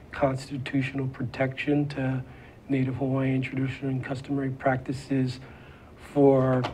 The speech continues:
culture, for reli-, religious purposes.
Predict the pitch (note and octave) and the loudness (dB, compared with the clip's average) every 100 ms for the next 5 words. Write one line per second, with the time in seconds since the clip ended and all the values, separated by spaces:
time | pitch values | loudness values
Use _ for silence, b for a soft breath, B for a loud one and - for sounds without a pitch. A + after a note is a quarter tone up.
0 | - - C#3+ B2+ - C#3 C3+ C3+ - C3 | -6 8 8 8 4 4 4 2 -2 0
1 | C3 B2+ B2+ B2+ C3 C#3+ C#3 C3+ B2+ C#3+ | 2 4 2 0 -2 0 2 0 -2 -4
2 | - C3 B2 B2+ - C3 C3 | 0 -2 0 -4 -2 0 0